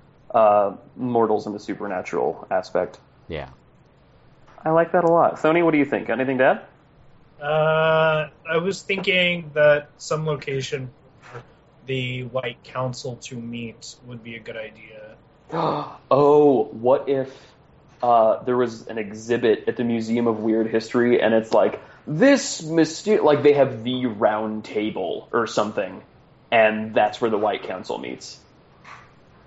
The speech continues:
Speaker 1: Like, they,
Speaker 3: Right.
Speaker 1: like, like, like, they put it up like it's an exhibit, but they actually use it.
Speaker 2: I, I don't know that that's, because that, that implies some cooperation with this museum. I think this museum is just,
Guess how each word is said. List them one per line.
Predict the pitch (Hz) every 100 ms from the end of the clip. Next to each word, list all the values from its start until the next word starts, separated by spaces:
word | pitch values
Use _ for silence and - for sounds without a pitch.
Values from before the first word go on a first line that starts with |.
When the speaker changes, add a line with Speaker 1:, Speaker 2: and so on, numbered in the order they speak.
| _ _ _ - - - -
Speaker 1:
Like, | 127 123
they, | 139
Speaker 3:
Right. | 131
Speaker 1:
like, | 123 -
like, | 135
like, | 131 127
they | 135
put | - 131
it |
up | 120 117
like | 113
it's | 113 117
an |
exhibit, | 107 107 107 104 123
but | 110 107
they | 98
actually | 104 - 101
use | 98 92 98
it. | 110 - - _ -
Speaker 2:
I, | 143 -
I |
don't | 180 180
know | 170
that | 139 120
that's, | 101 95 - - - - _ _ -
because | 131 135
that, | 151 127 - - - -
that | 139 156
implies | 139 143 120
some | - 104
cooperation | 120 95 - 87 87 - 80
with | 90 90
this | - 98
museum. | 113 104 113 113 117 107 -
I |
think | 123 107
this | 104
museum | 107 85 90 82
is | 76
just, | 73 76 -